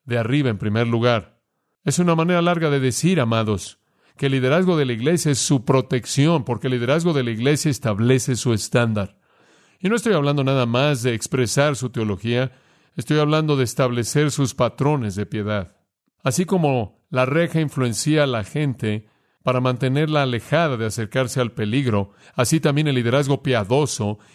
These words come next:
influencia a la gente para que no se acerque al peligro espiritual.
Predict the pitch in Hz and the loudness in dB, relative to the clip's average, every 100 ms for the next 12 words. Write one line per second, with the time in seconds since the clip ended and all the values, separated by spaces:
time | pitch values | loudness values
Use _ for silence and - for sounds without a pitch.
0 | _ 135 110 123 120 117 147 143 117 - | _ -4 -2 -2 -2 0 0 0 -2 0
1 | 151 139 113 107 110 _ _ _ _ - | -2 -2 -2 -4 -6 _ _ _ _ -2
2 | 135 127 135 156 156 139 113 160 156 123 | -2 0 0 0 0 0 0 2 2 0
3 | 110 - 107 123 120 110 120 110 110 117 | -2 0 0 2 2 0 0 0 2 2
4 | 110 87 | 2 -2